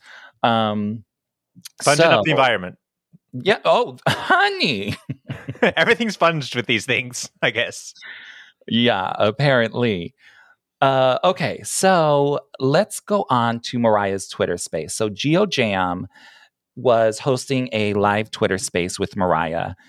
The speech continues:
Speaker 1: It lasted about an hour long, maybe forty-five minutes.
Speaker 2: Mm-hmm.
Speaker 1: And, uh, they were talking, they were taking, um, some,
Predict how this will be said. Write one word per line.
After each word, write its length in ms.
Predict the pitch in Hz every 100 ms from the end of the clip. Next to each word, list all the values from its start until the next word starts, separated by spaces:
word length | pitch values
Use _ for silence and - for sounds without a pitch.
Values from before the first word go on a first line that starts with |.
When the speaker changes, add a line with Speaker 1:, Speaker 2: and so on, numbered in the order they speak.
| _
Speaker 1:
It 160 | - -
lasted 420 | 131 151 - 190
about 240 | 175 175 180
an 80 | -
hour 280 | 113 110 110
long, 320 | 101 92 95
maybe 200 | 101 104
forty-five 480 | - 104 107 104 104
minutes. 500 | 90 90 90 - - - -
Speaker 2:
Mm-hmm. 140 | 135 117
Speaker 1:
And, 760 | 110 101 101 98 95 95 120 -
uh, 380 | 104 98 98 98 127
they 80 |
were 100 | 135
talking, 360 | 135 143 135 143
they 100 | 117
were 100 | 107
taking, 460 | - 117 117 113 113
um, 320 | 101 98 95 92
some, 580 | - 95 90 90 -